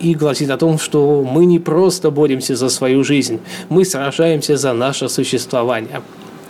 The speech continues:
Наверное, стоит сказать, что в главной роли играет,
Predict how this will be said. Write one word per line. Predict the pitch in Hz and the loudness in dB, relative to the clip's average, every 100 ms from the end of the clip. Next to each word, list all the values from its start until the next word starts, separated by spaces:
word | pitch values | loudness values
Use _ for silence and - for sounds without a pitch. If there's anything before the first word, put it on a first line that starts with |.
| - - - - - - - - - | -20 -20 -20 -20 -18 -18 -16 -16 -10
Наверное, | 139 120 165 214 190 190 185 175 165 151 139 120 139 147 - 165 - - - - | -4 0 2 2 2 2 2 2 2 2 -2 -4 -8 -10 -12 -14 -16 -20 -18 -12
стоит | - 180 165 - - - | -2 0 0 -2 -18 -12
сказать, | - 175 165 143 | -6 0 0 0
что | - 147 | -2 -2
в | |
главной | 147 165 135 156 | 0 0 0 -2
роли | 165 147 135 113 - - | 0 2 0 -4 -8 -4
играет, | 156 156 135 123 - | 0 0 -2 -6 -10